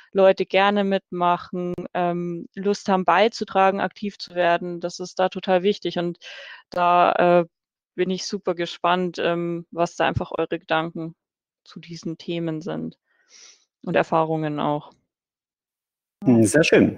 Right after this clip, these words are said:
Speaker 2: Herzlichen Dank. Ähm, mein Vorschlag wäre der folgende. Ich habe einen ganz kleinen Impuls vorbereitet. Äh, ich weiß gar nicht, wie stark ihr das Telekom-Botschafterprogramm kennt. Da bin ich oft auf Konferenzen und erzähle die ganze Geschichte. Wollte ich heute gar nicht,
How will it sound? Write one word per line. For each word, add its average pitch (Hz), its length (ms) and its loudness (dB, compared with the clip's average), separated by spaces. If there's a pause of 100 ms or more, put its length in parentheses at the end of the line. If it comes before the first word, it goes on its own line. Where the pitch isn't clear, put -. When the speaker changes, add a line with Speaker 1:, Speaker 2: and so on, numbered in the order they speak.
Speaker 2:
Herzlichen 110 400 -2
Dank. 110 320 0 (540)
Ähm, 123 640 6 (720)
mein 143 200 2
Vorschlag 165 460 2
wäre 131 180 4
der 120 80 2
folgende. 110 380 -2
Ich - 160 -6
habe - 280 -6
einen 139 120 0
ganz 170 280 -2
kleinen 135 300 4
Impuls 151 400 2
vorbereitet. 156 760 0 (460)
Äh, 117 200 0
ich 117 120 -6
weiß 127 200 2
gar 123 160 2
nicht, 127 200 0
wie 120 80 -6
stark 120 300 2
ihr 123 60 -2
das 113 120 -6
Telekom-Botschafterprogramm 117 1120 0
kennt. 135 280 -2
Da 117 60 2
bin 113 140 -4
ich - 200 -8
oft - 360 -12
auf - 140 -6
Konferenzen 123 680 -2
und 113 80 -4
erzähle 117 280 0
die 120 80 -2
ganze 120 360 -2
Geschichte. 120 500 -2
Wollte 139 200 4
ich - 100 -6
heute 110 200 -2
gar 107 220 0
nicht, 156 280 -4